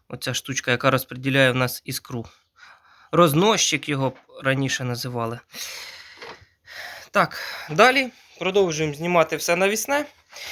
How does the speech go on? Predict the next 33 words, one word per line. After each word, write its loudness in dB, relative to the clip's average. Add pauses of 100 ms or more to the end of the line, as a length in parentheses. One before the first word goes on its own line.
(200)
Е, 2
до 4
речі, 4
двигун -2
тут -12
тримається 0
ось -2
одна 2 (180)
подушка, -6
і -8
ззаду 2
там -2
ще 4
одна -2 (560)
повинна 0
бути. -4 (840)
Чи 0
вона 4
на 2
коробці, 0
чи -4
на -2
самому -4
двигунові. -2
І -2
все 0
на 2
цьому. -4
Двигун 0
більш -4
ні 0
на 0
чому -4